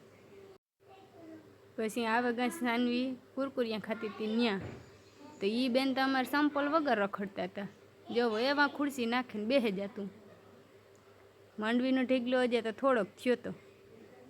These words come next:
બાપા આવગા તો જોવા કે ઢેગલો કાંક પી ગયો.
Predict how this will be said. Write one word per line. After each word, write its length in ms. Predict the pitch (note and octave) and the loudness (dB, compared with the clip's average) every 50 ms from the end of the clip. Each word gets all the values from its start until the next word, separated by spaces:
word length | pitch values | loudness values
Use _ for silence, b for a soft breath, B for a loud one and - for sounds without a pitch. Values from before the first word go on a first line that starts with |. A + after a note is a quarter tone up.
| - - - - - - _ _ _ _ - | -20 -20 -20 -20 -20 -20 _ _ _ _ -6
બાપા 280 | G#3 G#3+ A#3+ A#3 A#3 B3+ | -4 -2 -2 0 0 2
આવગા 280 | B3 C4 C4+ C4 C4 B3 | 2 4 2 2 0 0
તો 120 | - B3 | 0 0
જોવા 300 | A3+ A#3+ C#4+ D4+ C4+ A3 | 2 4 4 4 4 2
કે 120 | F#3+ G3 | 2 0
ઢેગલો 400 | F3+ F3+ G#3+ G#3 A3 B3+ C4 C4+ | -2 -2 -4 -2 0 0 0 0
કાંક 240 | C4 - D4+ C#4+ B3 - - - | 2 4 4 4 4 2 -4 -10
પી 100 | G#3 G3 | -8 -6
ગયો. 220 | F3+ F#3 F#3 | -6 -6 -6